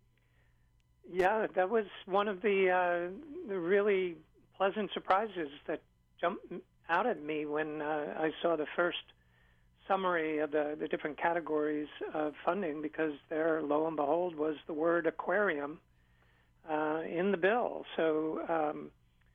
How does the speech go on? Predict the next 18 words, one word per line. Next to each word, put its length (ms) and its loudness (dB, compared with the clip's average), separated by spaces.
Waikiki 500 0
Aquarium 580 0
is, 240 -4
uh, 320 -4
the 240 -6
second 300 0
oldest 400 -2
aquarium 720 -2
in 160 -6
the 60 -6
United 360 -2
States, 300 -4
um, 420 -2
and, 540 -2
um, 300 -10
really 320 2
vital 500 -2
for 380 -4